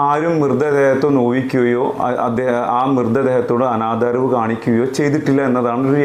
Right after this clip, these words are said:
യാഥാർത്ഥ്യം. ഇവിടെ വന്നിട്ടുള്ളത് ഒരു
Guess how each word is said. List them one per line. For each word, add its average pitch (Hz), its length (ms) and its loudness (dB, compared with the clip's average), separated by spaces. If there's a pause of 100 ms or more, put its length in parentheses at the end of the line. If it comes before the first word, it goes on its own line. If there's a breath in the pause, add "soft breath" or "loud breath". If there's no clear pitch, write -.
യാഥാർത്ഥ്യം. 120 500 -2 (1300 loud breath)
ഇവിടെ 254 180 2 (100)
വന്നിട്ടുള്ളത് 165 580 0 (500)
ഒരു 190 100 2